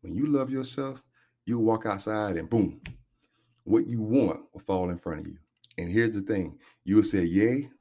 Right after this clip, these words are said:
or you will say nay. If you say nay, you'll keep walking. If you say, if you say yay, you'll pick it up and go with it. But I, <laughs> but I think that everything starts with self-love. What are you doing daily that says,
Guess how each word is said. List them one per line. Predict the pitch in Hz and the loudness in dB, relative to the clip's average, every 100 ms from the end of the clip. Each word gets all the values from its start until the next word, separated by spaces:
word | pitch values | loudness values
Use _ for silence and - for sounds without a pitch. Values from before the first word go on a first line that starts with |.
| _ | _
or | - | -4
you | 95 107 | 2 4
will | 107 | 4
say | 117 110 | 4 2
nay. | 101 80 73 _ _ - | 2 -2 -6 _ _ -18
If | - | -8
you | 92 | -6
say | 95 110 | 2 4
nay, | 107 120 143 165 - | 6 4 2 -2 -2
you'll | 98 | -2
keep | 98 120 | 0 -2
walking. | 104 92 - 80 - - | 0 0 -2 -14 -18 -20
If | - | -12
you | 101 | -8
say, | - 117 110 | 0 4 6
if | 107 92 107 | 4 -2 -6
you | 120 | -2
say | 120 113 | 0 2
yay, | 117 139 170 - _ _ _ _ - | 4 4 2 -4 _ _ _ _ -10
you'll | 87 | -8
pick | 87 104 - | -4 -4 -2
it | |
up | 98 95 | -2 0
and | 87 | -2
go | 82 | -2
with | 78 73 | -4 -8
it. | 71 _ _ _ - | -16 _ _ _ -10
But | 82 | -4
I, | 87 120 - - 120 - - | -2 -2 -2 -2 -4 -10 -20
<laughs> | - - | -18 -6
but | 92 | -4
I | - 107 | -2 -2
think | - 117 - | -2 -4 0
that | 101 | 2
everything | 98 107 107 101 98 | 4 4 2 2 -2
starts | - 92 92 - | -2 -4 -4 -6
with | - 82 78 _ _ _ _ | -6 -6 -8 _ _ _ _
self-love. | - 110 107 107 117 - - _ _ _ _ _ _ _ _ - | -6 -4 -2 -4 -6 -6 -10 _ _ _ _ _ _ _ _ -4
What | 104 123 | 0 2
are | |
you | 123 113 | 0 -2
doing | 117 113 101 95 | -2 -2 -2 0
daily | 98 98 87 | 2 2 0
that | 78 | -4
says, | - 87 85 | -8 -6 -6